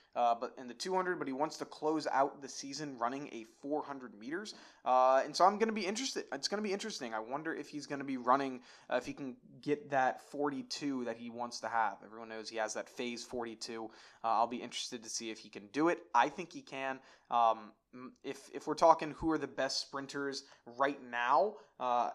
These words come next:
Elaine Thompson-Herah is the best sprinter right now, best female sprinter as well, obviously. And then, uh, on the men's side, I have, uh, Fred Kerley being the, the best sprinter for the men because of his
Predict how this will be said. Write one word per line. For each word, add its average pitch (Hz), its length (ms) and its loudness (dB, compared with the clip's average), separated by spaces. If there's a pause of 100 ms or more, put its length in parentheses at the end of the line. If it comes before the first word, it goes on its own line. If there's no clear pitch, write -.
(100)
Elaine 165 280 -2
Thompson-Herah 143 800 6
is 139 140 -8
the 131 60 -10
best 160 280 6
sprinter 151 540 -2
right 143 240 4
now, 139 360 6 (280)
best 123 380 -2
female 143 320 0
sprinter 127 420 -6
as 107 160 -10
well, 123 260 6
obviously. 131 640 6 (200)
And 127 80 -6
then, 123 160 -2
uh, - 20 -2
on 123 420 2
the 117 80 -8
men's 170 360 0
side, 165 500 6
I 123 180 6
have, 120 520 8 (320)
uh, 107 260 0
Fred 147 320 -2
Kerley 139 440 2 (300)
being 127 280 -6
the, 117 240 0
the 120 80 -10
best 117 220 0
sprinter 123 260 -6
for 127 100 -12
the 117 80 -10
men 131 320 -2
because 147 400 0
of 139 140 -4
his 127 340 -8